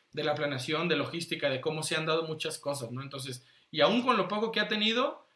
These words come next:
se le han ido lesionando también estas jugadoras, que ahora el tema, por ejemplo, de Susa, el tema de Valeria Razo, ¿no? Que también había sido muy importante para él en el inicio y también ya,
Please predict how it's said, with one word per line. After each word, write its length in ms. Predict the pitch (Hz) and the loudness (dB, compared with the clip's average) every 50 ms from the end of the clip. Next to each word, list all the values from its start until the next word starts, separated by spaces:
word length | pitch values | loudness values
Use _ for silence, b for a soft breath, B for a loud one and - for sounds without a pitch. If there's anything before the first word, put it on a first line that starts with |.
| _ _ _ _ _ _ | _ _ _ _ _ _
se 200 | - - 143 143 | -2 2 4 6
le 80 | 156 170 | 8 8
han 80 | 185 | 8
ido 160 | 196 202 208 | 6 6 6
lesionando 400 | 180 165 - 165 151 160 185 190 | 6 6 4 4 0 2 2 2
también 260 | - 175 - 165 170 175 | 2 2 0 2 0 0
estas 200 | 175 - 180 - | -2 -2 -4 -4
jugadoras, 720 | - 160 160 156 160 170 185 202 208 202 - - - - _ | -2 0 2 4 4 6 6 4 4 2 -2 -6 -10 -12 _
que 60 | 131 | -4
ahora 260 | 123 127 143 156 170 | 0 0 2 2 2
el 140 | 165 151 143 | 0 -2 -2
tema, 200 | 143 156 165 165 | -4 -6 -6 -4
por 100 | 160 143 | -6 -8
ejemplo, 240 | 143 156 160 160 147 | -8 -4 -2 0 0
de 100 | 131 123 | 0 0
Susa, 440 | 123 - 175 180 175 - 175 156 143 | 0 2 2 4 4 4 2 0 0
el 100 | 127 123 | 0 -2
tema 180 | 143 147 156 | -2 0 0
de 80 | 147 143 | 0 2
Valeria 340 | 127 127 139 151 160 156 156 | 2 2 2 4 4 4 4
Razo, 380 | 160 160 170 180 175 - 165 | 6 6 6 6 4 2 0
¿no? 140 | 156 165 165 | -2 -2 -4
Que 80 | 165 165 | -4 -6
también 240 | - 139 143 151 | -6 -6 -4 0
había 140 | 160 160 160 | 2 2 2
sido 200 | 160 - 170 165 | 2 0 -2 -2
muy 140 | 165 165 175 | 0 0 0
importante 400 | 180 175 160 - - 165 175 175 | 0 0 0 -2 -4 -6 -6 -6
para 180 | 170 - 151 156 | -2 0 0 0
él 80 | 170 | 2
en 100 | 170 165 | 0 -2
el 60 | 151 | -2
inicio 240 | 147 156 156 - 180 | -4 -6 -6 -6 -8
y 40 | 175 | -6
también 260 | 147 127 139 147 151 | -6 -6 -6 -2 0
ya, 240 | 151 151 151 147 147 | 2 4 4 2 0